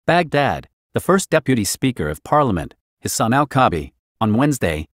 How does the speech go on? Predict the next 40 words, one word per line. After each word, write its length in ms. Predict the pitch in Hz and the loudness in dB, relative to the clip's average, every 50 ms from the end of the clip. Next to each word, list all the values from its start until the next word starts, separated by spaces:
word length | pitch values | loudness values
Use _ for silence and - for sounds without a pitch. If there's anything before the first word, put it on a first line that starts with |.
| _ _ _ | _ _ _
that 140 | - 104 - | -10 -8 -4
the 60 | 110 | -2
new 160 | 101 120 139 | 0 0 2
legislative 600 | 160 143 143 139 123 98 - 139 135 139 131 120 | 2 2 2 0 -2 -2 0 0 2 2 0 -2
chapter 400 | - - 151 151 160 - 120 107 | -2 0 0 0 0 0 0 0
will 100 | 107 104 | 2 2
be 100 | 101 127 | 0 0
devoted 400 | 113 113 104 123 139 151 151 - - | 0 0 0 2 2 2 0 -2 -4
to 100 | - 92 | -6 -4
the 80 | 101 | -2
legislation 680 | 104 120 131 120 123 107 - - 131 135 135 - - 90 | 0 2 2 0 0 -2 -4 -2 -2 -2 -2 -2 -4 -6
of 120 | 82 - | -6 -6
controversial 640 | - 127 123 123 - 127 120 147 151 - - 170 151 | -4 -4 -4 -2 -2 -4 -4 -4 -4 -4 -4 -4 -2
laws. 440 | 135 117 82 67 67 - - - _ _ _ _ _ _ _ _ _ - | -2 -2 -2 -4 -6 -8 -12 -16 _ _ _ _ _ _ _ _ _ -2
The 120 | 120 123 | 2 2
office 300 | 147 180 196 - 208 - | 2 2 2 0 0 0
of 120 | 147 123 110 | -2 -2 -4
the 60 | 110 | -2
deputy 420 | - 139 143 - - 120 113 117 | 0 0 -2 0 -2 -2 -2 -2
speaker 400 | 104 - - 131 131 - - 104 | -4 -4 -2 -2 -2 -2 -2 -2
in 80 | 101 101 | -2 -2
a 40 | 98 | -2
statement 460 | - - - 139 135 - 104 98 - | -2 0 0 0 0 0 -2 -4 -2
received 460 | 120 143 131 - - 156 170 170 - | -2 -4 -2 -2 -2 -2 -2 -4 -4
by 120 | - 98 95 | -4 -2 0
the 120 | 101 101 | 0 0
agency, 560 | 107 113 107 104 82 - 85 76 67 67 - _ _ _ _ - | 0 0 0 -2 -4 -4 -4 -6 -8 -10 -16 _ _ _ _ -4
Euphrates 520 | 123 139 135 - - 127 127 123 120 107 | -2 -2 0 0 0 0 2 2 0 0
News, 380 | 127 147 156 120 78 - - - _ _ _ _ - | 0 0 0 0 -2 -4 -8 -14 _ _ _ _ -10
a 60 | - | -6
copy 320 | - - 135 139 - - 120 | -2 0 0 0 0 0 -2
of 100 | 92 78 | -2 -2
it, 160 | 80 - _ _ _ _ _ - | -4 -10 _ _ _ _ _ -4
that 160 | 123 107 - | -4 -4 -2
Kabi 320 | - 139 135 139 135 127 | 0 0 2 2 2 0
received 460 | 113 117 110 - - 120 120 107 101 113 | 0 0 0 0 0 0 0 0 0 -2
in 60 | 101 | -2
his 180 | 107 110 107 | -2 0 2
office 340 | 117 117 120 - 120 104 - | 2 2 2 0 -2 -4 -2
today, 400 | - - 123 107 90 71 67 - | -2 0 0 0 0 -2 -4 -8